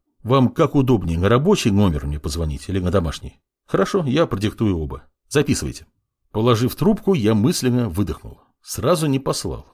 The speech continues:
Уже большой плюс. А то, что отложил решение по встрече, так это нормально. Наверняка сейчас уточнит и своё расписание, да и про меня справки навести захочет.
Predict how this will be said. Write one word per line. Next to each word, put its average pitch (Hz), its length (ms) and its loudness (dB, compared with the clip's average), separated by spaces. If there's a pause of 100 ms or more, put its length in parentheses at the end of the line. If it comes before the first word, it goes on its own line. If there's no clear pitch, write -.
Уже 69 200 -8
большой 80 340 -2
плюс. - 380 -10 (220)
А 120 100 -4
то, 107 140 -4
что 151 160 -2
отложил 139 440 2
решение 90 480 0
по 92 140 -4
встрече, 196 380 -4
так 170 200 -10
это - 260 -6
нормально. 139 500 -2 (260)
Наверняка 107 640 2
сейчас 92 360 -4
уточнит 80 480 -6
и - 60 -2
своё 131 300 2
расписание, 92 880 -4
да 131 120 -4
и 226 40 -2
про 143 160 0
меня 98 320 2
справки 95 420 0
навести 80 380 -4
захочет. - 560 -10